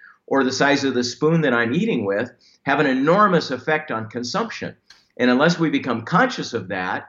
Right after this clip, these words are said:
and then order our environment so it supports the behavior we want, we're not in control.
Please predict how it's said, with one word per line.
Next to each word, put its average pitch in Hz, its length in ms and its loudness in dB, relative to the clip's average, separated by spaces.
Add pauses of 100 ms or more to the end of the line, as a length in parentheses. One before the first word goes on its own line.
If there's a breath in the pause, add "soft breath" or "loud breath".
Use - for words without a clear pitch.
and 113 180 -4
then 120 340 2 (180)
order 160 380 4
our 127 140 0
environment 127 580 -2
so 120 200 -4
it 113 100 -2
supports 147 540 0
the 127 100 -6
behavior 120 480 -2
we 110 160 0
want, 117 440 0 (680 soft breath)
we're 127 140 2
not 117 160 2
in 104 80 -4
control. 104 580 -6